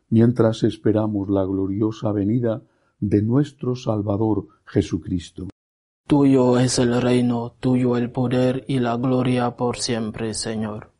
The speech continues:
Speaker 1: Señor Jesucristo, que dijiste a tus apóstoles: "La paz os dejo, mi paz os doy". No tengas en cuenta nuestros pecados,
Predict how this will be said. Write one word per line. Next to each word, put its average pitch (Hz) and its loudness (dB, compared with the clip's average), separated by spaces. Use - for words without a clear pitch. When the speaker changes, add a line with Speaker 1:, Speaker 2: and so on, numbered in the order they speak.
Speaker 1:
Señor 98 6
Jesucristo, 92 2
que 117 6
dijiste 123 6
a 117 6
tus 120 4
apóstoles: 123 4
"La 101 4
paz 135 4
os 107 4
dejo, 135 4
mi 113 6
paz 135 2
os 92 2
doy". 95 2
No 135 6
tengas 131 6
en 104 4
cuenta 127 0
nuestros 117 0
pecados, 110 -2